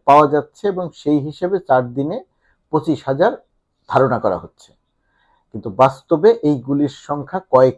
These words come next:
লক্ষ। এর কারণটি হচ্ছে আইন শৃঙ্খলা রক্ষাকারী বাহিনীর বাইরে শেখ হাসিনা তার যে বাহিনী, আওয়ামী লীগ, যুবলীগ, ছাত্রলীগ,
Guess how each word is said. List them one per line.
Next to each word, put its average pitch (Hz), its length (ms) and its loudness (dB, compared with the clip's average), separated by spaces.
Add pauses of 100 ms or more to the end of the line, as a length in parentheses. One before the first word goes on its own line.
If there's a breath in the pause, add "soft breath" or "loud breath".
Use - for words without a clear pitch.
(140)
লক্ষ। - 300 -8 (2750)
এর 131 100 0
কারণটি 160 480 2
হচ্ছে 190 300 -6 (160)
আইন 135 180 -4
শৃঙ্খলা 180 400 -4
রক্ষাকারী 175 440 -4
বাহিনীর 156 400 -6
বাইরে 120 460 0 (580)
শেখ 139 320 -6
হাসিনা 160 400 -2 (1400)
তার 139 220 4 (100)
যে 165 120 4
বাহিনী, 120 440 -2 (960)
আওয়ামী 120 300 0
লীগ, 139 220 -2 (300)
যুবলীগ, 110 520 -2 (300)
ছাত্রলীগ, 117 540 -4